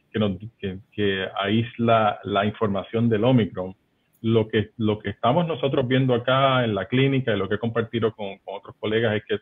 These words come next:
que sí, estamos viendo lo mismo que se ve en el resto de la población, pero no, no, no, no he visto todavía data de estudios específicas sobre eso.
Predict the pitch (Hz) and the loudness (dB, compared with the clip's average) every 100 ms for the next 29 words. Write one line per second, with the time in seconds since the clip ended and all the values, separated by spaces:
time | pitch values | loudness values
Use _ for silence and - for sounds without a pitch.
0 | _ - 101 185 185 117 113 120 139 135 | _ -16 -8 -2 -2 -2 -2 -2 -2 -4
1 | 127 135 127 123 110 120 104 101 107 107 | -2 -2 -2 -4 -2 -2 -4 -4 -6 -2
2 | 98 101 98 95 165 127 117 _ _ - | -4 -2 -6 -2 2 2 0 _ _ -8
3 | 104 101 113 113 113 113 110 107 - 110 | -6 -2 -2 0 -2 -2 -2 -2 -2 0
4 | 117 131 127 127 117 107 117 107 101 107 | 0 0 -4 2 2 4 2 4 4 2
5 | 110 104 - 101 98 104 98 98 - - | 0 -4 -6 -12 -6 -4 -4 -6 -14 -14
6 | 98 104 - - 95 95 - | -12 -12 -10 -10 -10 -12 -14